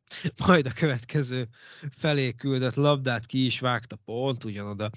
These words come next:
A labda az elbeszélések szerint majd ötszáz láb, azaz százötven méter távolságra lepült el. Laza volt az öreg. <laughs> Mindig is.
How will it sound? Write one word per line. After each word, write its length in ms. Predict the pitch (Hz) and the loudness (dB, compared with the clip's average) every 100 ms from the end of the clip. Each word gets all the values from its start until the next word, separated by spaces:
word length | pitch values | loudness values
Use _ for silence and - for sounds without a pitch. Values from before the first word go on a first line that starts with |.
| - _ - | -12 _ -6
A 60 | |
labda 320 | 117 135 135 123 | 0 0 4 4
az 120 | 110 | 4
elbeszélések 640 | 120 120 117 120 107 107 | 4 2 0 0 -2 -4
szerint 300 | - 113 107 | -4 -2 -2
majd 300 | 107 107 101 | -2 -2 -2
ötszáz 420 | 104 104 104 104 | -6 -4 -4 -2
láb, 380 | 117 117 113 107 | 0 2 2 0
azaz 420 | - 104 101 101 95 | -6 -6 -4 -2 -2
százötven 720 | - 107 104 104 101 104 101 | -2 0 0 0 -2 -4 -6
méter 360 | 101 98 101 | -8 -8 -10
távolságra 800 | - 104 107 104 107 - 101 98 101 | -6 -2 -2 -2 -2 -2 -4 -6 -8
lepült 500 | 104 104 113 104 110 | -8 -4 -4 -4 0
el. 320 | 120 135 123 113 - - - - - _ | 4 6 4 0 -12 -12 -14 -16 -20 _
Laza 320 | - 101 101 | -16 -10 -8
volt 260 | 95 101 92 | -8 -10 -8
az 120 | 107 | -8
öreg. 260 | 104 139 185 - - - - 247 | 2 2 2 -2 -4 0 4 4
<laughs> 580 | 196 - - - - 139 | 4 2 2 -2 -8 -6
Mindig 320 | 135 131 139 | -4 -2 2
is. 240 | 175 202 | 4 4